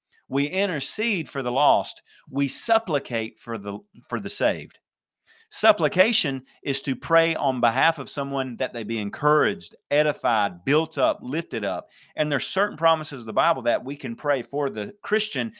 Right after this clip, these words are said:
and only for the Christian, right? I can't pray that the sinner be edified because this, uh, the, the verse, Danette, is Hosea ten twelve, what I'm about to read.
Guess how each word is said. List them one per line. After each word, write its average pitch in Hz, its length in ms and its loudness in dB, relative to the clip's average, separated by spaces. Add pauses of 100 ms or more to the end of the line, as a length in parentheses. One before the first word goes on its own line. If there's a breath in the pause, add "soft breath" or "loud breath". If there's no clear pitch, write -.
(100 loud breath)
and 160 160 4
only 240 280 4
for 175 140 -6
the 117 100 -4
Christian, 82 480 -10 (760)
right? 165 200 4
I 170 120 6
can't 202 260 -4
pray 240 260 0
that 190 180 0
the - 80 -8
sinner 147 320 -2
be 104 240 -6
edified 95 640 -2 (880)
because 151 340 4
this, - 460 -4 (500 soft breath)
uh, 120 300 8 (220)
the, 120 360 -2
the 123 120 0
verse, 160 380 4
Danette, 113 440 2
is 113 180 -4
Hosea 135 760 0 (300)
ten 127 480 -2
twelve, 123 480 4
what 104 140 4
I'm 98 120 4
about 123 260 4
to 110 40 -2
read. 90 360 -4